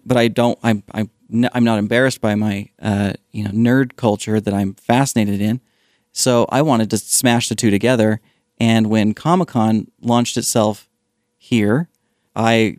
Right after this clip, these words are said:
jumped on the opportunity to, to try to smash the two together. What I know about the cons from around the country and all the other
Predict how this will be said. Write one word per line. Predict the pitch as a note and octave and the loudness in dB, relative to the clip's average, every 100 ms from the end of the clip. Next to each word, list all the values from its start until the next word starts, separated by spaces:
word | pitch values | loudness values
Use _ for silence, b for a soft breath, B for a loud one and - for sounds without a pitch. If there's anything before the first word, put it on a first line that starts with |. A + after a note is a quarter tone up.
| _ | _
jumped | - B2+ C3 A#2+ | -4 0 0 0
on | A2 | 2
the | A2 | 2
opportunity | G#2+ G#2 - A2 G#2 F#2+ | 0 -4 -2 -2 -2 -6
to, | - - G#2+ G2+ G2 G#2 _ _ _ _ _ | -8 -4 -4 -2 -6 -12 _ _ _ _ _
to | - | -2
try | A#2 A2+ | 2 2
to | G#2+ - - - | 2 -2 -8 -8
smash | - B2 A#2 A#2 | -2 0 2 0
the | - | -4
two | - A2+ | -4 -4
together. | G2 G#2+ G2+ D#2 - _ _ | 0 0 0 -4 -10 _ _
What | A#2 A#2 | -2 2
I | A2+ | 2
know | A2+ A#2 | 2 4
about | A2+ A2 G#2+ G2 - | 2 2 2 0 -6
the | - G#2+ G#2 - | -4 -4 -4 -6
cons | - A2+ A#2 - | -2 0 0 -2
from | A2 G#2 | -2 -2
around | G2+ F#2+ | -2 -4
the | E2+ | -6
country | - D#3+ E3+ F#2+ A2+ D3 - | -4 -2 -2 -4 -4 -6 -6
and | A2 | -4
all | |
the | G#2 | -4
other | G2 G2+ | -4 -8